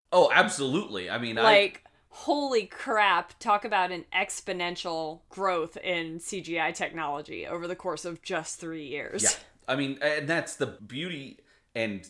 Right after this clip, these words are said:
Speaker 1: discouraging thing about technology is its exponential growth.
Speaker 2: Yeah.
Speaker 1: I literally just watched a tweet from Meg Turney. She just posted, "So, uh, Black Mirror is a documentary sent back from the future because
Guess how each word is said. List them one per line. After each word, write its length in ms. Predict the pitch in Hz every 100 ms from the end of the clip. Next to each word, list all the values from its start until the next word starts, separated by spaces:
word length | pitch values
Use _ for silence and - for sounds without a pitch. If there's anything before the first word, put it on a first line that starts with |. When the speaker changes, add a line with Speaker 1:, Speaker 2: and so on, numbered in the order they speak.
| _
Speaker 1:
discouraging 760 | 107 - - 135 170 104 92
thing 240 | 85 92 90
about 320 | 90 98 98
technology 640 | 85 - 92 98 85 78
is 280 | - 87 82
its 300 | 95 92 -
exponential 760 | 101 - - 87 87 85 78 71
growth. 360 | 65 - - _ _ _ _
Speaker 2:
Yeah. 220 | 156 - - _ _ _ _
Speaker 1:
I 100 | 113 127
literally 520 | 131 151 151 147 147
just 240 | 139 -
watched 340 | 123 120 - -
a 120 | 107 98
tweet 380 | - 135 107
from 220 | - 110 101
Meg 220 | 107 87
Turney. 480 | 127 110 98 85 -
She 240 | - - 117
just 260 | 110 113
posted, 480 | - 110 107 113 95
"So, 300 | - 120 110
uh, 140 | 107 104
Black 320 | 127 139 143
Mirror 340 | 139 151 151 131
is 220 | 131 117
a 60 |
documentary 680 | 110 127 131 139 131 135 143
sent 300 | 139 135 -
back 240 | 131 131
from 100 | 143
the 80 | 120
future 400 | 113 127 127 175
because 400 | 202 107 123 98